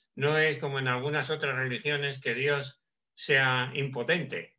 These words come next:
porque en algunas otras religiones lo es. O como incluso en el deísmo, la idea que, de que Dios actúa, pero al principio solo y después ya se desentiende,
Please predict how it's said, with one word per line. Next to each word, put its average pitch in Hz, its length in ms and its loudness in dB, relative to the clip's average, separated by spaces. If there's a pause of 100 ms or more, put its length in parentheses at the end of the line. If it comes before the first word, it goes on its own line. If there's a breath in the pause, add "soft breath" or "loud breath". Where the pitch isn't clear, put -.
porque 110 420 -6
en 113 100 -6
algunas 127 320 -4
otras 131 240 -2
religiones 135 420 -2
lo 123 220 4
es. - 280 4 (260 loud breath)
O 131 220 0
como 127 360 4
incluso 147 520 4
en 139 100 6
el 123 160 6
deísmo, 131 680 4 (340 soft breath)
la 120 360 2
idea 139 320 6
que, 139 80 4
de 131 160 6
que 131 120 6
Dios 139 260 4
actúa, 131 500 4
pero 110 640 -2 (280)
al 135 180 0
principio 139 480 2
solo 143 340 4
y 113 60 2
después 123 340 2
ya 135 140 6
se 135 140 2
desentiende, 139 840 0